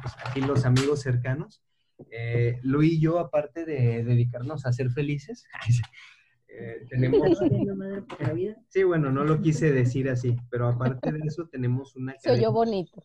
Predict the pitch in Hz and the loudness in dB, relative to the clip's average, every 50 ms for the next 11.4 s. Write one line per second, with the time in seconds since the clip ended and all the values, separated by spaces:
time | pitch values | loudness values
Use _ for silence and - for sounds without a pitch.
0 | _ _ _ - 175 180 180 175 185 - 254 262 - 202 175 165 165 170 160 151 | _ _ _ -8 -8 -8 -6 -6 -6 -4 -2 -2 0 2 2 2 4 4 4 4
1 | 151 151 151 151 151 151 151 147 135 131 131 131 127 127 147 190 247 262 262 262 | 4 4 4 4 4 4 2 0 -2 -2 0 0 0 0 0 0 0 -2 -2 -4
2 | 285 269 277 285 - - 285 269 247 247 240 240 226 220 220 - - 254 285 302 | -4 -6 -6 -8 -8 -6 -6 -6 -4 -6 -6 -8 -10 -12 -12 -10 -8 -8 -8 -8
3 | - - - 226 220 233 254 262 262 - - 131 131 139 147 165 160 175 180 170 | -8 -10 -8 -8 -4 -4 -4 -4 -4 -6 -6 -6 -6 -4 -4 -6 -4 -4 -6 -6
4 | - 185 180 - 175 175 180 180 180 180 185 185 165 165 151 147 151 151 165 170 | -6 -10 -8 -8 -6 -6 -4 -4 -4 -4 -6 -6 -6 -6 -6 -4 -4 -4 -4 -4
5 | 165 175 185 190 175 165 165 175 175 170 160 151 151 156 160 170 170 175 175 - | -6 -10 -10 -12 -12 -12 -12 -12 -10 -10 -6 -4 -2 -2 -2 -2 -4 -6 -6 -8
6 | 180 165 165 165 160 160 165 165 156 - - - _ _ _ _ _ _ _ _ | -8 -8 -6 -6 -4 -4 -4 -4 -6 -6 -8 -12 _ _ _ _ _ _ _ _
7 | _ _ _ _ _ _ _ _ _ - 123 120 120 120 120 123 127 127 123 123 | _ _ _ _ _ _ _ _ _ 0 4 4 6 6 6 6 4 4 2 0
8 | 123 123 123 131 131 131 139 147 160 156 151 156 151 165 160 - 151 139 135 135 | 0 -2 -2 -2 -2 -2 -2 -2 -4 -4 -4 -2 -4 -4 -4 -6 -8 -8 -8 -8
9 | 143 151 156 151 147 143 127 - 156 151 160 151 139 123 - 165 160 170 226 302 | -6 -6 -6 -6 -6 -8 -8 -8 -6 -4 -4 -4 -4 -6 -6 -6 -6 -6 -8 -10
10 | - _ _ _ _ _ _ 127 123 120 120 120 - - _ _ - 104 101 101 | -12 _ _ _ _ _ _ -6 -4 -4 -4 -6 -8 -14 _ _ -20 -20 -20 -20
11 | 101 98 98 _ _ - 104 | -20 -20 -20 _ _ -20 -20